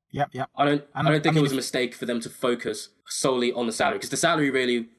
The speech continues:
Speaker 2: was the main info which came out, which wasn't prevalent before. So people had already had years to talk about the number of presenters being on T V, how many people are coming through the industry. So everyone thought, "Okay, there's more female presenters," you had more people coming on in the shows they were doing.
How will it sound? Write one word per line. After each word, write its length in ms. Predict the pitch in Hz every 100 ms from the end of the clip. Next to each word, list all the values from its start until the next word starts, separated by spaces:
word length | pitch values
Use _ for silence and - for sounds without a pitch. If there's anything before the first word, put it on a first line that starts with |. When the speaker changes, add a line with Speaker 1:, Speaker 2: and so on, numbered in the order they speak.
| -
Speaker 2:
was 120 | 120
the 60 |
main 240 | 120 123 117
info 340 | 127 120 117
which 140 | 104 -
came 240 | 110 110
out, 220 | 117 113
which 160 | 113 110
wasn't 460 | 120 113 104 -
prevalent 320 | - 113 107 101
before. 380 | - - 98 - _ _ _
So 200 | - 117
people 260 | 117 151 139
had 100 | 123
already 180 | 123
had 280 | 101 113 98
years 220 | 117 117
to 80 | 110
talk 240 | - 107 98
about 360 | 104 101 98 _ _ _ _
the 60 | 110
number 260 | 113 104
of 60 | 101
presenters 480 | - 117 107 104 95
being 220 | 107 101
on 120 | 98
T 280 | 95 104 101
V, 240 | 101 104
how 160 | 98 104
many 120 | 104
people 220 | 98 98
are 20 | 101
coming 240 | - 101
through 180 | 104 101
the 80 | 107
industry. 460 | 110 98 90 104 - _ _ _ _
So 360 | - 117 107 104 - _
everyone 320 | - 127 120 113
thought, 240 | 120 110
"Okay, 320 | 127 120 107
there's 160 | 104 110
more 160 | 117
female 320 | 113 113 104 104
presenters," 680 | 107 117 117 113 110 107
you 60 | 110
had 140 | 104
more 120 | 107 104
people 220 | 107 98
coming 260 | 107 104
on 140 | 104 101
in 60 |
the 80 | 98
shows 260 | - 120 113
they 80 | 113
were 80 |
doing. 340 | 104 104 110